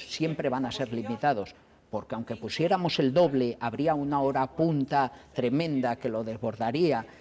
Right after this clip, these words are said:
que cuantos más recursos pones, estás generando más demanda, porque la, esto funciona de esta manera. Entonces es importante, eh, explicar a la población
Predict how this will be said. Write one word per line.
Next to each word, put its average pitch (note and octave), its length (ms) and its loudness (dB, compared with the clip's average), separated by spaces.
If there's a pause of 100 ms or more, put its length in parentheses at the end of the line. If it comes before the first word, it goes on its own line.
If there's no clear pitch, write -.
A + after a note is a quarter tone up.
(320)
que B2 460 2 (320)
cuantos B2+ 380 2
más F3+ 160 4
recursos F3+ 640 2
pones, D#3 600 2 (240)
estás - 380 -4
generando D3 480 0
más C#3+ 240 -2
demanda, C3+ 480 0
porque A#2 420 -8
la, A2 400 -6
esto A#2 280 -8
funciona A2+ 480 -6
de B2 60 -6
esta B2 180 -8
manera. D3+ 360 -4 (360)
Entonces C#3+ 380 -2
es - 40 -6
importante, D3+ 640 -4
eh, A#2 640 -4
explicar A2+ 480 -6
a D#3+ 60 0
la D3 100 -6
población C#3+ 800 -2